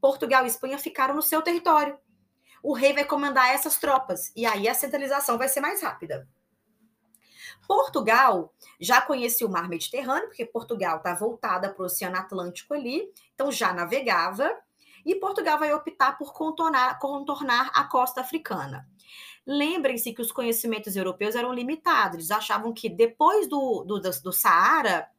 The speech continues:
acabava o continente africano. Então, na cabeça de um português, eles iam descer ali, ó, pela costa africana do Saara, iriam contornar embaixo do Saara, que seria mar, e chegariam nas Índias.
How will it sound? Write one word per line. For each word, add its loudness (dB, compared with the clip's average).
acabava 4
o -6
continente -4
africano. 0
Então, 0
na 4
cabeça 4
de 0
um -4
português, 0
eles -4
iam -2
descer 0
ali, 0
ó, -2
pela 2
costa 0
africana -6
do -8
Saara, 2
iriam 0
contornar 2
embaixo 0
do -6
Saara, 0
que -10
seria -2
mar, 2
e -12
chegariam 0
nas -2
Índias. -6